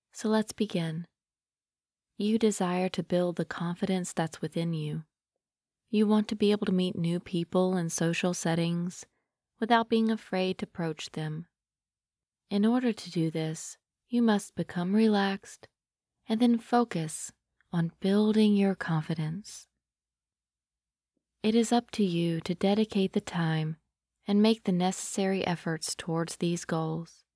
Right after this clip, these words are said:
So say firmly to yourself now, "My intent is to be fully confident, feeling welcomed by everyone."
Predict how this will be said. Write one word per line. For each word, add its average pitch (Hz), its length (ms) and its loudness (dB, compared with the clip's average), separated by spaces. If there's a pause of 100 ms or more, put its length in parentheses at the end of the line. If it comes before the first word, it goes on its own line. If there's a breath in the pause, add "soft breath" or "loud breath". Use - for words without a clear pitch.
(500)
So 202 200 0
say 220 260 2
firmly 214 540 2
to 208 160 -2
yourself 190 560 -4
now, 156 380 -4 (1120)
"My 175 500 2
intent 175 640 -2 (460)
is 165 160 -6
to - 120 -2
be 165 160 0
fully 185 440 0
confident, 165 760 -6 (840)
feeling 226 540 4
welcomed 196 580 0
by 180 220 -2
everyone." 165 640 -2